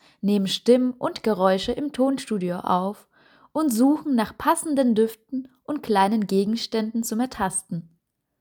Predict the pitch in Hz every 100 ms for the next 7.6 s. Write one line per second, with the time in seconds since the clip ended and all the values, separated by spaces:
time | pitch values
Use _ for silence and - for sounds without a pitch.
0 | _ _ _ _ - 160 190 285 - 247
1 | - 240 233 - 220 208 - 185 190 196
2 | - - 196 185 170 170 175 240 302 254
3 | - 208 208 208 208 208 185 190 208 202
4 | 190 185 - 185 185 185 _ _ _ _
5 | - - 196 - 175 175 233 277 220 214
6 | 202 202 196 226 247 208 208 - 190 180
7 | 170 175 - 175 165